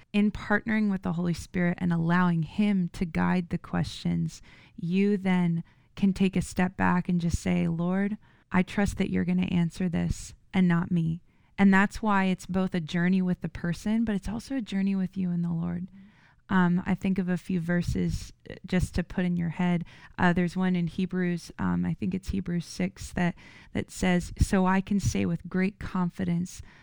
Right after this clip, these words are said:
'The Lord is my helper, so I will have no fear. What can mere people do to me?'" So there's really nothing, even, even people like this Larry person that may, with their words, come at you like a gun, there is no fear,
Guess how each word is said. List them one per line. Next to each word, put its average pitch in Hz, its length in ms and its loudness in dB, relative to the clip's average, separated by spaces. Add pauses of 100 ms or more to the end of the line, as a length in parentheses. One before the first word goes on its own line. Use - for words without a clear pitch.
'The 180 140 2
Lord 185 260 2
is 208 140 -2
my 185 140 2
helper, 175 380 -2
so 190 180 -4
I 175 100 0
will 170 120 0
have 165 220 -2
no 170 140 0
fear. 170 440 -2 (280)
What 180 200 -2
can 185 180 0
mere 180 160 2
people 180 300 -6
do 170 180 -2
to 165 60 -2
me?'" 170 280 -2 (420)
So - 160 -4
there's 208 300 0
really 220 260 2
nothing, 196 400 2
even, 208 460 4
even 202 400 2 (380)
people 196 380 0
like 190 240 4 (220)
this 196 280 -2
Larry 190 280 4
person 185 460 0
that 180 120 0
may, 180 300 2 (260)
with 190 180 2
their 185 180 2
words, 185 340 0
come 190 240 2
at 180 160 2
you 180 120 -2
like 175 200 0
a 180 40 -2
gun, 180 480 2 (540)
there 220 200 2
is 220 160 -2
no 196 120 2
fear, 185 460 -4